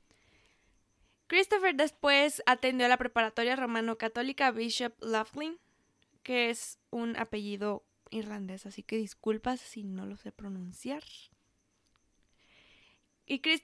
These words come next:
eh, Christopher ahí decidió al poco tiempo transferirse a la George Westinghouse Career and Technical Education High School, donde, una vez más, su gran habilidad con las palabras le hizo sobresalir en inglés.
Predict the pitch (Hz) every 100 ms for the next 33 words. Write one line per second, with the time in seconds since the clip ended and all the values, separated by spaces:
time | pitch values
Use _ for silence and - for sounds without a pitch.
0 | _ 285 285 311 320 359 349 320 262 285
1 | 285 302 269 262 262 269 285 277 269 285
2 | 277 302 349 381 349 302 294 277 - 294
3 | 285 - 254 254 254 254 226 233 226 -
4 | 233 269 277 285 269 254 269 254 233 233
5 | 233 - 233 226 226 226 240 226 220 220
6 | - 214 214 214 349 359 - 277 277 277
7 | - - _ 285 330 330 339 269 247 226
8 | 226 233 330 349 - - 262 247 240 240
9 | 233 220 220 240 254 311 285 254 247 247
10 | 262 226 220 233 233 220 220 208 202 214
11 | 214 196 - -